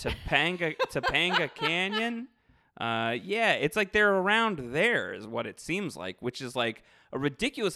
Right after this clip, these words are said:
Speaker 1: I guess it's, like, very out of the way, but if you need to get into a car chase, you can't just, like, drive in public where you would have witnesses. You have to go down all of these, like, different canyon roads and be, like, at the mercy of hitchhiking.
Speaker 2: I was saying this has a real Glass House vibe
Speaker 1: It
Speaker 2: to
Speaker 1: did.
Speaker 2: it.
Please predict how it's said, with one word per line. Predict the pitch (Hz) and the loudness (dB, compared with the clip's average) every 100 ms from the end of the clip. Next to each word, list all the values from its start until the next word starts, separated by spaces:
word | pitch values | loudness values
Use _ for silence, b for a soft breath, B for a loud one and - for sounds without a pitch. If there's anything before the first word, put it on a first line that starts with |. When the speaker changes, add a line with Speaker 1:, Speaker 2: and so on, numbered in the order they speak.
| - | -2
Speaker 1:
I | |
guess | 156 208 254 | 0 0 0
it's, | 220 | -4
like, | 131 - | -4 2
very | 156 170 151 | 2 2 2
out | 147 139 | 0 0
of | |
the | 110 | -2
way, | 120 196 | 2 2
but | 160 110 | 2 -2
if | - | -4
you | 117 | -4
need | 117 208 214 | -2 -4 -4
to | 110 | 0
get | 135 120 | 2 0
into | 117 110 | -2 -4
a | |
car | - - 202 220 | -4 0 0 0
chase, | - 104 101 - - b b | -2 -4 -2 -6 -14 b b
you | 131 | -14
can't | 131 220 226 | -2 0 0
just, | 185 160 | -4 -6
like, | 131 110 | -6 -6
drive | 113 123 135 160 156 | -6 0 2 2 0
in | 131 | -4
public | 117 214 208 139 - | -2 -2 0 -2 -2
where | 117 | -2
you | 117 113 | -2 -6
would | 117 | -6
have | 135 110 | -4 -6
witnesses. | 117 247 - 117 - 80 67 - _ - | -6 -8 -6 -12 -14 -16 -20 -20 _ -6
You | 180 | -4
have | 226 | -2
to | 135 | -4
go | 120 165 | -2 -2
down | 156 156 151 | 0 0 2
all | 147 147 | 0 0
of | 147 | -2
these, | 143 139 | -6 -6
like, | 127 | -6
different | 151 143 131 | -6 -8 -10
canyon | - 156 170 160 143 | -6 -2 0 0 -2
roads | 151 208 208 123 139 - B B - | 0 0 0 -2 -8 -16 B B -6
and | 143 143 | -4 0
be, | 156 | 2
like, | 147 139 - 135 131 131 - | 2 0 -2 -14 -18 -20 -8
at | 143 - | -6 -4
the | |
mercy | 147 151 196 214 156 | -2 2 2 2 0
of | 147 | 0
hitchhiking. | 160 247 180 117 92 - | 0 -2 -2 -6 -6 -4
Speaker 2:
I | 208 | -2
was | 240 - | -2 -4
saying | 240 233 226 | -4 -4 -6
this | 220 | -8
has | 240 226 208 | -6 -6 -6
a | |
real | 196 180 185 | -6 -4 -4
Glass | 180 185 165 170 | -6 -8 -6 -8
House | - 147 151 - | -10 -10 -10 -12
vibe | 135 - - | -12 -12 -4
Speaker 1:
It | 120 | -4
Speaker 2:
to | 127 | 0
Speaker 1:
did. | 139 90 | 0 0
Speaker 2:
it. | - | -6